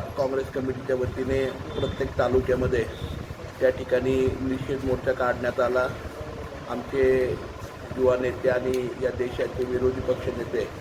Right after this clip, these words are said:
खासदार राहुलजी गांधी यांच्याबद्दल अपशब्द आणि निषेधार्ह वक्तव्य केल्याबद्दल त्यांचा निषेध करण्यात येतो. आम्ही सगळ्यांनीच निषेध केलेला आहे. दुर्दैव असं आहे की आज या देशामध्ये खऱ्या अर्थाने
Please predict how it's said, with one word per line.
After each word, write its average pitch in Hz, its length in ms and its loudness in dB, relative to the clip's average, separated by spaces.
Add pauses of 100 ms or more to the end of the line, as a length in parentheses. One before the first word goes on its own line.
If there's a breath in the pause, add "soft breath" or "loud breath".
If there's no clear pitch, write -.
(500)
खासदार 127 380 4
राहुलजी 127 400 2
गांधी 123 500 0
यांच्याबद्दल 127 720 2 (200)
अपशब्द 127 560 0
आणि 123 300 2 (200)
निषेधार्ह 131 760 4 (120)
वक्तव्य 127 420 0
केल्याबद्दल 123 640 0 (600)
त्यांचा 127 280 6
निषेध 127 320 2 (120)
करण्यात 120 320 4
येतो. 120 360 0 (180)
आम्ही 135 200 0
सगळ्यांनीच 131 520 2
निषेध 135 260 0
केलेला 120 460 0
आहे. 117 240 2 (800)
दुर्दैव 160 440 6
असं 156 260 6
आहे 139 240 6
की 151 340 0
आज 143 380 2
या 143 400 6 (300)
देशामध्ये 135 640 2 (680)
खऱ्या 139 240 6
अर्थाने 143 640 2